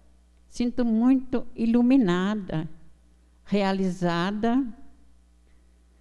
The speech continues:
Sei que contribuí com a formação de cada um dos meus alunos, como o Nelson falou. Fui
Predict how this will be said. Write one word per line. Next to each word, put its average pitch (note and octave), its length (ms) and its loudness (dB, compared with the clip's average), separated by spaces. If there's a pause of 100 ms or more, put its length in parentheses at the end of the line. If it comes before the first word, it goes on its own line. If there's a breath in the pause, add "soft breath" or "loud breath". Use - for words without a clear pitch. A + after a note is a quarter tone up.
(720)
Sei B3+ 380 -2
que A#3+ 160 -6
contribuí A#3 800 0
com G#3+ 180 -6
a G3+ 200 -2
formação G3+ 800 -4
de G3+ 160 -6
cada C4+ 560 0
um A#3 320 -2
dos G#3+ 160 -8
meus G#3 560 -6
alunos, F#3+ 760 -8 (800)
como F#3 500 -6 (880)
o F3+ 120 -4
Nelson F3+ 400 -4
falou. F3 480 -4 (2000)
Fui B3+ 180 -4